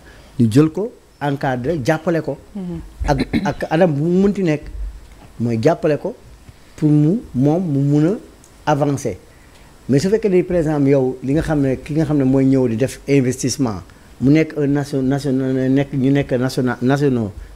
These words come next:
Speaker 1: ñoom ñu ñëw di rey seen bopp pour investir. Léegi bu fekkee ni environnement des affaires bi yombalewuñu ko.
Speaker 2: Mhm.
Speaker 1: Ah?
Speaker 2: Mhm.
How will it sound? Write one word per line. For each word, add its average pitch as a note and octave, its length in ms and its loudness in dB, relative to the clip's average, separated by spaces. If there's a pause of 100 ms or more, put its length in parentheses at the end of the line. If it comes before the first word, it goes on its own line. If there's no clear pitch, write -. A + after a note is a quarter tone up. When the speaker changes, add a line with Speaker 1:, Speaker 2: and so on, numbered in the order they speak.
(240)
Speaker 1:
ñoom C#3+ 260 6
ñu D3+ 80 2
ñëw D3 220 4
di C3+ 220 0 (260)
rey D#3 200 4
seen D#3 220 -4
bopp C#3 180 -4
pour D3+ 120 -4 (120)
investir. C3+ 500 -2 (480)
Léegi C#3 200 4
bu D#3 80 -2
fekkee G3+ 240 -4
ni F3 220 -2 (180)
environnement E3+ 580 0
des C#3+ 220 2
affaires C#3 280 0
bi G2+ 140 -6 (460)
yombalewuñu D#3 640 4
ko. G#2 160 -12 (680)
Speaker 2:
Mhm. G#3+ 120 -6 (160)
Speaker 1:
Ah? E3+ 220 0 (160)
Speaker 2:
Mhm. G3 320 -14